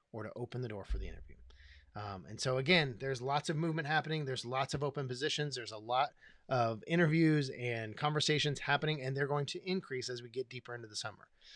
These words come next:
And so if you're looking to transition and you're looking to do this, let's rework your resume. Let's figure out how we need to do it differently so that they feel you and want to get to know you more and call you up for that phone interview.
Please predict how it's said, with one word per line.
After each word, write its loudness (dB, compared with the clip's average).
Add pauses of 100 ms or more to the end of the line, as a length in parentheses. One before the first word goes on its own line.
(300)
And -8
so -2
if -4
you're 2
looking 0
to -4
transition 0
and -8
you're -6
looking -2
to -6
do -2
this, -6
let's -8
rework -2
your 0
resume. -2 (320)
Let's -6
figure 4
out 2
how 4
we 4
need 2
to -2
do 2
it 0
differently 0
so 0
that -2
they -2
feel 2
you -2 (400)
and -6
want -2
to -2
get 0
to -2
know 2
you 2
more -6
and -14
call -4
you -6
up -12
for -12
that -6
phone -10
interview. -16